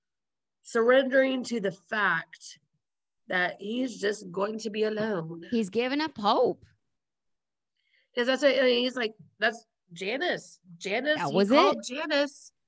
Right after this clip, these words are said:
Speaker 1: just so he could be with somebody because she was, like, beautiful, intelligent, genuinely cared for him." And, like,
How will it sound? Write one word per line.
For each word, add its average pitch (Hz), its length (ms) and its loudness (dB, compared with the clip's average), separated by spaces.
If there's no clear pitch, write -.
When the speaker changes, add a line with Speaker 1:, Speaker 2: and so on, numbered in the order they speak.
Speaker 1:
just 240 340 -2
so 247 180 2
he 247 160 -2
could 240 200 -4
be 269 160 2
with 330 140 2
somebody 190 720 -4
because 175 340 -4
she 180 220 -4
was, 165 400 -6
like, 170 180 -6
beautiful, 202 600 -2
intelligent, 185 840 -4
genuinely 196 500 0
cared 196 360 -4
for 170 140 -8
him." 165 280 -6
And, 185 500 4
like, 175 280 2